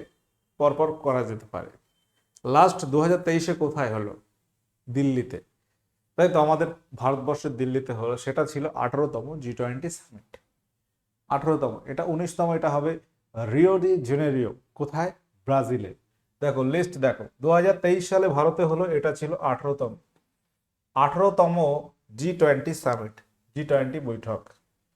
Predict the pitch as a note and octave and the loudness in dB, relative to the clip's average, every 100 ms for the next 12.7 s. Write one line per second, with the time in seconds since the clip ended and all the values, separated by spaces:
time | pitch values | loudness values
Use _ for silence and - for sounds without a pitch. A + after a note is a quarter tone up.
0 | _ _ _ _ _ _ _ _ - D3 | _ _ _ _ _ _ _ _ -4 -4
1 | D3 F#3+ F#3+ F3 - _ - _ _ _ | 0 -2 -2 -8 -16 _ -20 _ _ _
2 | _ _ _ _ _ _ _ _ _ B2+ | _ _ _ _ _ _ _ _ _ -2
3 | B2+ - - _ _ C#3 C3 D3 C3+ C3 | -2 -6 -20 _ _ -10 -8 -2 -2 -2
4 | D3+ G#3 - _ _ _ - G2+ G2+ G2+ | -4 -8 -10 _ _ _ -12 -12 -12 -18
5 | - _ _ _ G#2 D3 D#3 D#3 E3 D#3 | -20 _ _ _ -2 2 4 2 2 2
6 | C#3+ D#3 D#3 D3 D#3 C#3+ D3 F3+ E3+ C3+ | 2 0 2 2 2 0 0 -4 -8 -8
7 | G#2+ - - F#2 G#2+ _ _ _ _ _ | -8 -10 -12 -14 -16 _ _ _ _ _
8 | _ _ _ _ _ _ _ _ _ _ | _ _ _ _ _ _ _ _ _ _
9 | _ _ _ _ _ _ _ _ _ _ | _ _ _ _ _ _ _ _ _ _
10 | _ _ _ _ D3 F#3+ G3 F#3 C#3 B2 | _ _ _ _ 8 8 10 8 6 -2
11 | C#3 D#3+ - _ _ _ _ _ _ _ | -2 -2 -8 _ _ _ _ _ _ _
12 | _ D3 C#3+ E3+ F#3 F3 G3 | _ -12 0 4 4 4 2